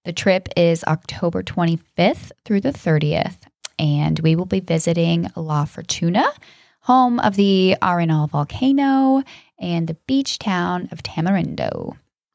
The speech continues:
We will hike down the volcano to a two hundred foot waterfall and experience the local cuisine together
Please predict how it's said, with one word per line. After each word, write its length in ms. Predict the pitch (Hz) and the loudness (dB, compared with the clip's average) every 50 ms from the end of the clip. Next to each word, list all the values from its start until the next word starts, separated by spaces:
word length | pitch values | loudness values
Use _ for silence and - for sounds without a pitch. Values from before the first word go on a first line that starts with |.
| _ | _
We 100 | - 170 | -4 -4
will 180 | 165 - 170 156 | -2 0 -2 -2
hike 340 | 135 127 196 233 247 - _ | 0 0 0 -2 -2 -2 _
down 400 | 262 240 226 233 233 233 233 233 | 0 0 2 2 2 2 2 2
the 60 | 226 | 0
volcano 580 | 220 214 208 208 208 - 220 214 214 214 208 208 | 2 0 0 0 0 -2 -2 0 0 0 0 0
to 100 | 202 185 | 0 -2
a 80 | 165 | -2
two 400 | 160 - - - - 294 302 330 | -4 -4 -6 -4 -2 0 0 0
hundred 380 | 330 - 254 240 240 247 247 247 | 0 0 0 0 2 0 -2 -2
foot 240 | - - 226 - - | 0 0 0 0 0
waterfall 800 | 196 175 165 165 170 180 196 - - 196 190 190 190 185 185 | 2 2 2 2 2 0 -4 -4 -2 0 2 2 4 2 2
and 140 | - 175 165 | 2 0 -2
experience 640 | 160 - - - - 170 170 165 170 170 170 170 - | -4 -6 -8 -6 -4 -2 -2 0 0 -2 -2 -4 -8
the 140 | - - 160 | -8 -6 -4
local 360 | 156 156 160 - - - _ | -2 -2 -4 -4 -8 -16 _
cuisine 500 | - - - - - - 330 359 349 349 | -14 -12 -12 -8 -4 -2 0 0 0 0
together 560 | 349 - 320 - 349 285 302 302 302 302 302 | -2 -4 -4 -4 -2 0 2 4 4 4 2